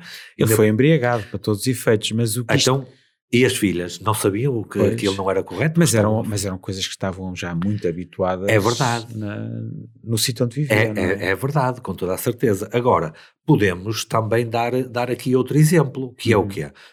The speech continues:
Speaker 2: Quando José é levado para o Egito e a esposa de Potifar se insinuou a ele,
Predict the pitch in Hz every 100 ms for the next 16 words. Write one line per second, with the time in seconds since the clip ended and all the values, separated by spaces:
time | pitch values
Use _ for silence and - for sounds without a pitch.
0 | _ 117 165 175 147 107 92 80 82 98
1 | 95 104 92 85 - 85 82 78 78 71
2 | - 143 - _ - - - 98 104 98
3 | - 139 107 95 85 80 98 - 90 -
4 | 101 - 82 78 - - 87 82 117 107
5 | - 95 90 87 82 85 78 73 85